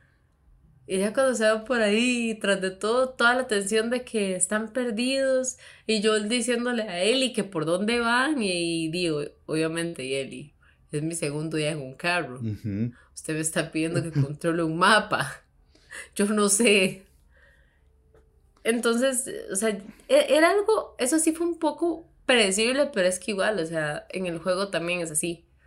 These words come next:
Speaker 1: O sea, uno llega, se encuentra un bloqueo, pasa por una situación un poco tensa y al ratito y pues ya,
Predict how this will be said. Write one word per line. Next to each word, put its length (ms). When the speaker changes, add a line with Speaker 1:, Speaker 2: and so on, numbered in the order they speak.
Speaker 1:
O 20
sea, 180
uno 120
llega, 260
se 100
encuentra 360
un 60
bloqueo, 640
pasa 280
por 140
una 100
situación 1040
un 160
poco 1200
tensa 640
y 160
al 140
ratito 520
y 120
pues 280
ya, 280